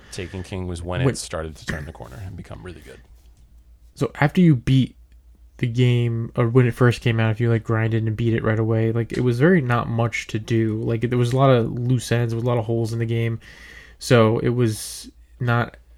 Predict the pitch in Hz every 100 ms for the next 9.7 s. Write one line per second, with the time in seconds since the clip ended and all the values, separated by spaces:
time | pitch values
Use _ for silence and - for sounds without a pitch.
0 | - 120 117 120 117 - 113 110 107 101
1 | 101 135 117 - - - 120 110 117 110
2 | 117 120 151 143 135 123 117 110 110 117
3 | 113 110 107 104 - 143 - 117 110 -
4 | 117 110 113 110 113 110 107 101 - 107
5 | 147 139 127 - - 110 113 - - -
6 | - 117 110 104 107 104 101 101 101 107
7 | _ _ - _ _ _ _ - - 120
8 | 117 110 110 107 110 - - _ - _
9 | _ 135 113 110 104 104